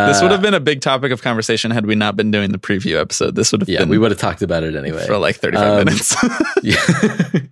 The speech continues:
Speaker 2: <laughs> So with regards to the Mets signing Jacob deGrom, he said that the Mets should, quote, "quit all the fuss and pay the man," which, y-, yeah.
Speaker 1: We
Speaker 2: Well,
Speaker 1: stand.
Speaker 2: I think, I think you agree with that. I think every Mets fan agrees with that.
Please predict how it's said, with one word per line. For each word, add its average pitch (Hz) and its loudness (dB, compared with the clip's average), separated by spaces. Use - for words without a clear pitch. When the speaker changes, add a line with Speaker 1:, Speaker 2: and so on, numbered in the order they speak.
Speaker 2:
<laughs> - -6
So 135 2
with 139 0
regards 156 0
to 135 2
the 113 0
Mets 110 0
signing 107 0
Jacob 92 -4
deGrom, 90 -2
he 98 -6
said 92 2
that 92 -2
the 98 -2
Mets 101 0
should, 90 -2
quote, 95 0
"quit 135 0
all 113 4
the 107 -6
fuss - -4
and 98 -4
pay 95 0
the 87 0
man," 73 -6
which, - 0
y-, 165 -14
yeah. 95 -2
Speaker 1:
We 123 -4
Speaker 2:
Well, 101 0
Speaker 1:
stand. 107 2
Speaker 2:
I 107 2
think, 107 0
I 87 0
think 80 -4
you 98 2
agree 107 2
with 110 2
that. 110 2
I - -2
think 80 -6
every 101 0
Mets 90 -2
fan 87 -4
agrees 80 -4
with 80 -6
that. 80 -4